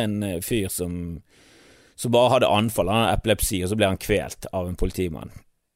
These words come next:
Ja, men vi kan ikke se at han gjorde noe feil. Det var kanskje litt over grensen. Vi kan ikke se at han har gjort noe skikkelig feil. Altså, det må være lov å drepe. Altså, han, eh, som ble drept her i Trondheim, jeg husker ikke hva han het, det var for et par år siden,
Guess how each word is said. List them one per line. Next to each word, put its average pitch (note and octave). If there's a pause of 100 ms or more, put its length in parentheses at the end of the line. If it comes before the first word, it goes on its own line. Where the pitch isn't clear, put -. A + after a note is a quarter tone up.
(200)
Ja, C#3
men C#3
vi B2
kan C3+
ikke A2+
se A2
at G2
han E2+
gjorde D2+
noe -
feil. -
Det D4+
var -
kanskje F3
litt C#3
over G2
grensen. G2+
Vi B2
kan D3
ikke A2
se C3
at B2
han G#2
har G2+
gjort -
noe C2
skikkelig -
feil. - (480)
Altså, A#2
det C3
må C#3
være C#3+
lov A#2+
å F#2+
drepe. D2+ (800)
Altså, A3+
han, A3
eh, E3+ (100)
som F3+
ble E3+
drept E3+
her D3+
i -
Trondheim, C3+
jeg A#2+
husker C#3+
ikke C3
hva A#2
han G#2
het, -
det -
var D#3+
for B2+
et -
par B2+
år A#2
siden, G2